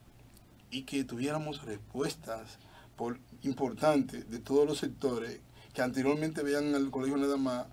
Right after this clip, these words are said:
como el peleador de cosas como esta. No, nosotros, todo el mundo se hizo eco,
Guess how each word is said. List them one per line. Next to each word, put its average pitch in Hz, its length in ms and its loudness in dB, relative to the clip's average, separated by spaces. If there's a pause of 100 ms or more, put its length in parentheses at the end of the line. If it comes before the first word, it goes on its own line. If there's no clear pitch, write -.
(240)
como 123 180 -4
el 120 80 -2
peleador 127 720 4 (100)
de - 100 -12
cosas 123 320 -4
como 120 260 -2
esta. 110 200 -4
No, 117 100 -4
nosotros, 151 540 -6 (460)
todo 139 80 -4
el 139 60 2
mundo 147 160 -2
se 147 160 0
hizo 151 260 0
eco, - 280 -2